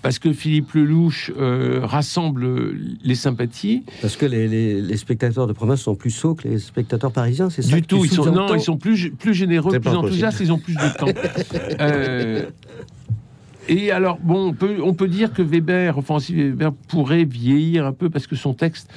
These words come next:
Speaker 1: ne laisse pas vraiment de, de réplique culte. Euh, les gens applaudissent. Euh, alors, c'est très drôle parce qu'il y a toute une incompréhension d'un des personnages sur les questions L G B T Q plus, enfin, il se gourre, et les gens applaudissent et rient, euh, et rient à tout rompre. C'est, c'est,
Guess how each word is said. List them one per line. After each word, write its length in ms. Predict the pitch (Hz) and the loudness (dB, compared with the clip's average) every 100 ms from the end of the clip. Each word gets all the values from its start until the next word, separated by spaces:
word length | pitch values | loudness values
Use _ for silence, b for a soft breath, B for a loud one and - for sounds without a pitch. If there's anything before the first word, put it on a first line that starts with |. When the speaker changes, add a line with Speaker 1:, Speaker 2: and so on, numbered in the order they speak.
| B B B | B B B
Speaker 1:
ne 80 | 143 | 0
laisse 160 | 135 | 0
pas 160 | - 139 | 0 -4
vraiment 480 | 110 143 151 156 139 | 0 2 2 2 0
de, 240 | 123 123 | -2 -2
de 120 | 113 | -2
réplique 440 | 127 131 - 156 - 120 | -2 -2 -2 -6 -6 -10
culte. 560 | - 170 185 196 160 - B B B | -2 2 2 2 -4 -14 B B B
Euh, 540 | 123 127 120 113 113 117 | 0 2 2 0 -2 -2
les 240 | 139 165 | 2 2
gens 160 | 165 190 | 2 -2
applaudissent. 640 | 170 160 135 165 156 - - B B 110 | 0 0 2 2 0 -4 -18 B B -2
Euh, 200 | 107 98 | -2 0
alors, 260 | 104 107 | -2 -2
c'est 120 | - 104 | -4 -8
très 160 | - | -6
drôle 260 | 104 120 117 | -2 0 0
parce 200 | 107 90 | -4 -6
qu'il 100 | 107 | -6
y 60 | 90 | -6
a 20 | - | -8
toute 240 | - 160 - | -4 -4 -2
une 100 | 113 | -4
incompréhension 680 | 117 120 - 113 104 - 120 | -4 -6 -6 -4 -4 -4 -4
d'un 120 | 104 | -2
des 100 | 101 | -4
personnages 560 | - - 107 110 120 120 B B | -6 -4 -2 0 -2 -4 B B
sur 180 | - 117 | -4 0
les 120 | 107 | 2
questions 480 | 113 107 - 131 120 | 2 -2 -2 0 2
L 100 | 110 | 2
G 160 | 98 113 | 2 2
B 160 | 113 | 2
T 160 | 110 117 | 0 -2
Q 160 | - | -2
plus, 460 | 95 - 117 110 - | -8 0 4 4 2
enfin, 240 | 95 101 | -4 -2
il 80 | 101 | -2
se 100 | 98 | -2
gourre, 320 | 95 113 123 - | 0 2 2 2
et 100 | 123 | 2
les 120 | 127 | 2
gens 180 | 113 127 | 2 0
applaudissent 680 | 107 - 113 104 127 117 120 | 0 0 0 0 -4 -2 0
et 180 | 117 | 0
rient, 360 | 95 113 135 120 | 0 2 4 4
euh, 260 | 104 120 - | 2 -2 -2
et 180 | - 113 | 0 2
rient 180 | 135 | 2
à 80 | 123 | 0
tout 180 | 117 131 | 0 -2
rompre. 240 | 110 123 | 0 -2
C'est, 160 | - 113 | 0 0
c'est, 240 | 110 131 | 0 -2